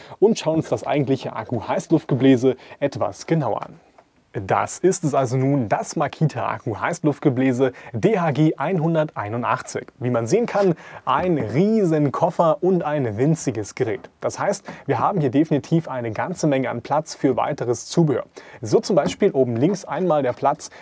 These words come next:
für das typische Makita Ladegerät D C achtzehn R C. Hier zwei weitere Plätze für große Akkus, das heißt zum Beispiel fünf Amperestunden und oben rechts das eigentliche Heißluftgebläse mit den ganzen Düsen.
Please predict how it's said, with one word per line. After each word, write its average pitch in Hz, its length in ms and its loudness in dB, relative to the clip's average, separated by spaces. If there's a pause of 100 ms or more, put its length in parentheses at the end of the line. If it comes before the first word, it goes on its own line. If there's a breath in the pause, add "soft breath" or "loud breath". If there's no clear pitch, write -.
(140)
für 156 220 4
das 143 180 0
typische 135 380 -4
Makita 117 460 -2
Ladegerät 156 600 2
D 139 220 0
C - 280 0
achtzehn - 460 -8
R 170 160 0
C. 175 300 6 (240 loud breath)
Hier 160 180 2
zwei 120 220 0
weitere 123 320 0
Plätze 131 400 0
für 120 160 0
große 120 360 0
Akkus, 160 400 2
das - 220 -2
heißt 127 240 -4
zum 120 140 -10
Beispiel 113 460 -2 (260 loud breath)
fünf 143 420 0
Amperestunden 151 760 2 (280 loud breath)
und 139 180 2
oben 131 220 0
rechts 127 320 0
das - 160 -6
eigentliche 117 480 -4
Heißluftgebläse 135 920 2 (180 loud breath)
mit 156 260 4
den 143 160 2
ganzen 113 440 -4
Düsen. 117 260 2